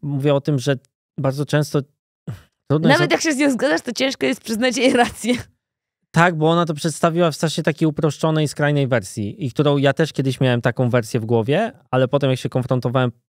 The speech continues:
Speaker 1: podobną historię miałem jak ty tutaj, tylko to jak my gadaliśmy o tym w zgrzycie, o
Speaker 2: A nie
Speaker 1: takich
Speaker 2: myślisz,
Speaker 1: sprawach.
Speaker 2: że... Bo ja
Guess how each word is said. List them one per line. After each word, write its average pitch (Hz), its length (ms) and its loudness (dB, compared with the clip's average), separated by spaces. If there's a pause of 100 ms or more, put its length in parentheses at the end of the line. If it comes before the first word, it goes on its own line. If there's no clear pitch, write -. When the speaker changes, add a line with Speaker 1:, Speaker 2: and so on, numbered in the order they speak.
(120)
Speaker 1:
podobną 139 260 2
historię 131 340 0
miałem 127 200 0
jak 123 120 -2
ty 123 120 -2
tutaj, - 280 0
tylko 143 360 0
to 139 160 -4
jak 131 140 -2
my 135 80 0
gadaliśmy 127 420 0
o 120 40 -2
tym 120 160 -2
w 110 40 -4
zgrzycie, 110 420 -4
o - 40 -6
Speaker 2:
A 110 40 -2
nie 104 60 0
Speaker 1:
takich 120 260 -2
Speaker 2:
myślisz, 220 120 0
Speaker 1:
sprawach. 220 240 0
Speaker 2:
że... 214 300 0 (400)
Bo 208 260 -4
ja 208 300 0